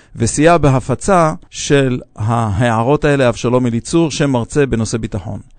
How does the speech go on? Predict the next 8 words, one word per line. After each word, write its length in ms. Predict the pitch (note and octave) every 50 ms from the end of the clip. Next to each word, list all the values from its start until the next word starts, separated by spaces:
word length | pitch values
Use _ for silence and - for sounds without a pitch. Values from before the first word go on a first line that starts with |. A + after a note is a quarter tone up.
| - - - - _ _ - - _ -
סגן 280 | - - - - E3 F#3
אלוף 400 | F#3+ F3 F3+ F3+ D#3 - - - - -
מוריס 460 | B2 C3 D3 D#3+ D#3 E3 D3 - - C#3
נווה 220 | C3 B2 C#3 C#3+
אוחנונה 520 | C3 B2 G#2+ B2+ B2+ C3 C#3+ C#3 C3 B2
החל 240 | A#2 A2 C#3+ C#3 C3+
דרכו 520 | B2 A#2+ A2 G#2 - - C#3 C#3 C#3 C3+ B2 -
כקבר, 800 | - C3 A#2+ A#2+ B2 A#2 - - A2 A2 A#2+ B2 C3+ C#3 B2+ A#2+